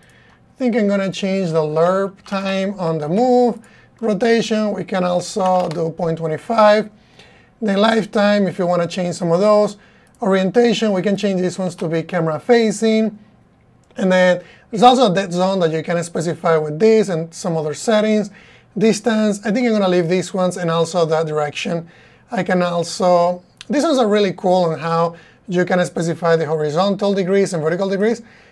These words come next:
and then enable the follow. So this one, as you guys can see, it's only moving with my,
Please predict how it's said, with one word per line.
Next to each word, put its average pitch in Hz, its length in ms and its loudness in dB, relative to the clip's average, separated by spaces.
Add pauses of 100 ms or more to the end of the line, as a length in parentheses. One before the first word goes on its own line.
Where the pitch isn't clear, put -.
(300)
and 175 120 -2
then 170 200 0
enable 196 340 -2
the 208 100 -2
follow. 202 520 2 (400)
So - 180 0
this 277 220 2
one, 262 340 -2 (140)
as 175 120 -2
you 196 60 2
guys 202 180 2
can 196 140 0
see, 214 220 2
it's 202 240 -2
only 196 240 2
moving 175 440 0
with 165 160 0
my, 151 380 -4